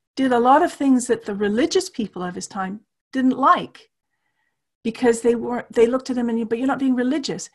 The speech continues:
It isn't about religion, it's about relationship. Ah, yeah. In Mark sixteen, 'cause I wrote this down,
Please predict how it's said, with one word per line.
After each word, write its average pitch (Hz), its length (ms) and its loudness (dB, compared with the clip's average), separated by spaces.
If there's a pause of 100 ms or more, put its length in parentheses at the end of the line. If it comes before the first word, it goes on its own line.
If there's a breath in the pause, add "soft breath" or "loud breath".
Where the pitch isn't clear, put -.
(160)
It 226 80 -2
isn't 254 220 2
about 247 280 0
religion, 175 420 -6
it's 180 160 -12
about 196 220 -6
relationship. 190 540 -6
Ah, 208 140 -6
yeah. 226 460 -2
In 220 160 0
Mark 359 280 6
sixteen, 349 580 0
'cause 190 160 -10
I 196 80 -4
wrote 226 200 0
this 220 120 -10
down, 185 240 -6